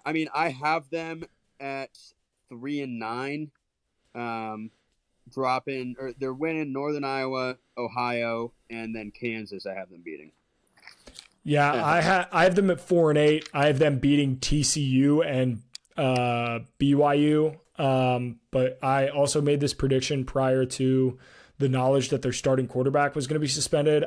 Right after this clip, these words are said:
Speaker 2: I'm gonna be honest, I probably would switch the T C U game now, um, and
Speaker 1: Yeah.
Speaker 2: put 'em, put 'em down at three and nine. I just,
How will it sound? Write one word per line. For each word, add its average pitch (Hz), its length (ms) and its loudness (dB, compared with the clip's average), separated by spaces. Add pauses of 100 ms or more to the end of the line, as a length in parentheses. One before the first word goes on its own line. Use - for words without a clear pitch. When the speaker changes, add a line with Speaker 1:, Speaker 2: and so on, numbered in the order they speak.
(100)
Speaker 2:
I'm 151 80 0
gonna 156 100 2
be 147 160 2
honest, 139 300 0
I 151 80 -4
probably 135 500 0
would 131 160 0
switch - 300 -4
the 127 80 -12
T 135 160 -4
C 131 160 -4
U 131 140 2
game 131 220 0
now, 127 360 -2 (440)
um, 120 600 0 (300)
and 127 300 -2
Speaker 1:
Yeah. 131 300 8
Speaker 2:
put 131 140 2
'em, 127 160 -2 (140)
put 147 120 4
'em 131 120 2
down 123 160 0
at 123 100 -6
three 131 220 0
and 123 100 -2
nine. 123 380 -2
I 147 100 0
just, - 320 -4